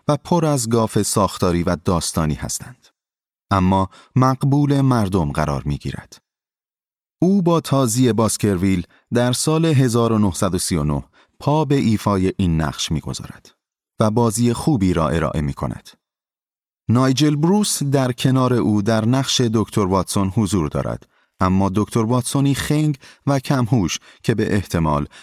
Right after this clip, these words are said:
برای تمرکز بیشتر مخاطب بر باهوش بودن هولمز طراحی شده است. این دو در چهارده فیلم به کارگردانی روی ویلیام نیل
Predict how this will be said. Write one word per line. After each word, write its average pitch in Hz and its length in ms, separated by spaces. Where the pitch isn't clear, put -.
برای 143 480
تمرکز 101 540
بیشتر 101 540
مخاطب 76 560
بر 110 180
باهوش 104 480
بودن 98 300
هولمز 90 560
طراحی 73 380
شده 65 220
است. - 340
این 160 240
دو 180 220
در 147 220
چهارده 131 600
فیلم 107 440
به 113 100
کارگردانی 113 840
روی 143 380
ویلیام 110 480
نیل 82 360